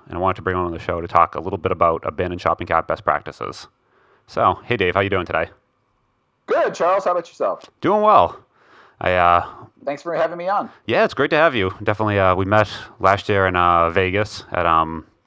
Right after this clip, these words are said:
Speaker 1: a conference and talked a little bit there, and definitely wanted to bring you on the show and kinda talk more about what people are doing with abandoned shopping carts and kinda go in a little more detail.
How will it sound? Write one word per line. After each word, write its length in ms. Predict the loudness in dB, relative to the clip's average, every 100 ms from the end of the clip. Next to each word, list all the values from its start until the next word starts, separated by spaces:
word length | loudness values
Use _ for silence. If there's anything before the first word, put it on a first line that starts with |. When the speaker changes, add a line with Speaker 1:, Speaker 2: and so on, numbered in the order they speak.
| _ -20 -8 -4
Speaker 1:
a 60 |
conference 520 | 4 4 4 -2 -4
and 240 | -8 -8 -10 _ _ _ -20 _ _
talked 200 | 2 2
a 60 | 2
little 160 | 0 0
bit 120 | 0
there, 300 | 2 4 4
and 180 | 2 -2 -10 -8
definitely 240 | -4 0
wanted 120 | 0
to 60 | 0
bring 120 | -2
you 80 | -2
on 60 | -4
the 60 |
show 340 | 0 2 2 0
and 120 | -4
kinda 160 | -8
talk 220 | 0 0 4
more 140 | 2
about 300 | 4 2 0 -4
what 80 | -10
people 200 | -8 -6
are 60 | -2
doing 420 | 0 0 -2 -4 -10 -14
with 100 | -6
abandoned 280 | -4 -4 2
shopping 240 | 0 2
carts 440 | -2 0 -2 -4
and 200 | -12 -12 -14 -6
kinda 160 | -6
go 120 | -2
in 60 | -2
a 20 |
little 120 | -2
more 140 | -2 -2
detail. 380 | -2 -4 -6